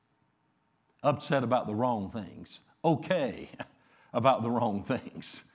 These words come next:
We're living today to where good is called evil and evil is called good, and people celebrate those in reverse. Amazing, isn't it? And they get upset at something that is really good and true and honest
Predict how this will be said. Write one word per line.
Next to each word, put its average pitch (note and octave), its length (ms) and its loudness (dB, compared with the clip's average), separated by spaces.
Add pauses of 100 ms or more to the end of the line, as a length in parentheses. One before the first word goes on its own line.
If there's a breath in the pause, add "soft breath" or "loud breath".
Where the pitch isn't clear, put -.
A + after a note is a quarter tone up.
(460 soft breath)
We're B2 100 2
living D3+ 240 6
today D#3+ 260 6
to C#3 80 4
where B2+ 280 4 (260 loud breath)
good D#3+ 380 6
is B2+ 160 2
called B2+ 400 4
evil C3+ 520 2
and A2+ 160 0 (200 loud breath)
evil D3+ 480 4
is A#2+ 140 0
called B2+ 420 4
good, D3+ 400 4 (220 loud breath)
and C3+ 180 0
people C#3 360 2 (100)
celebrate D3 720 4
those D3 320 6
in C#3+ 140 4
reverse. C#3 640 6 (200)
Amazing, D3+ 560 6
isn't C#3+ 180 2
it? G2 220 -8 (640 soft breath)
And D3 160 6
they E3 80 8
get D#3+ 260 4
upset G#3+ 580 6
at D3 140 0
something F3 460 4
that E3 160 6
is D3 140 4
really F#3+ 280 6 (300 loud breath)
good E3 460 8
and C#3 180 2
true A3+ 460 6
and C3+ 120 4
honest E3+ 560 2